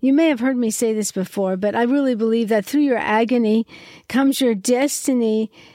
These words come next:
as it's grounded in your identity. Let me share this, as I actually talked about it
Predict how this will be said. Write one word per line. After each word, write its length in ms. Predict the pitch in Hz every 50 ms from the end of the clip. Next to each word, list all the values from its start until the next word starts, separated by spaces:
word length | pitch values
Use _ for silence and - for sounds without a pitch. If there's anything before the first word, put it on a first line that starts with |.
| - _ _ _ _ -
as 220 | 202 220 220 202 220
it's 220 | 214 196 - -
grounded 720 | - 208 202 202 220 254 262 240 196 170 165 165 170 -
in 200 | - - 196 190
your 120 | 190 185 180
identity. 800 | 180 180 170 165 185 190 214 233 226 180 143 143 - 151 156 143 _ _ _ _ _ _ _ _ _ _ _ _ _ _ _ _ _ _ _ _ -
Let 100 | - 285
me 120 | 294 302 247
share 300 | - - - 190 175 175
this, 440 | 170 - - 160 165 - - - - _ _ _ _ _ -
as 220 | - 214 214 -
I 260 | 226 208 214 208 202 -
actually 520 | - - 233 262 240 - - - 302 262
talked 400 | - - - - 233 226 214 -
about 340 | - 208 170 151 147 156 170
it 180 | 190 196 -